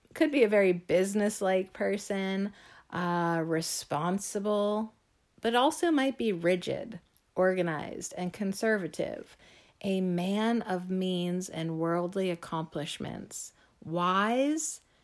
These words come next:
in the way of the world. Or it could just be, like, a fatherly figure, you know, like, "Good job, Daddy. Good job, King of Pentacles." Reversed, overbearing, aggressive, highly competitive,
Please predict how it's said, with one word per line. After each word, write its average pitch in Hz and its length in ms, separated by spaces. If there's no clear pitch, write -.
in 196 180
the 196 100
way 160 720
of 175 220
the 165 120
world. 160 720
Or 247 200
it 359 80
could 294 140
just 277 220
be, 262 80
like, 226 220
a - 20
fatherly 175 600
figure, 165 560
you 214 140
know, 165 440
like, 180 240
"Good 214 180
job, 220 320
Daddy. 165 540
Good 180 140
job, 175 340
King 175 240
of 175 120
Pentacles." - 720
Reversed, 190 920
overbearing, 175 1200
aggressive, 170 1040
highly 175 560
competitive, 190 880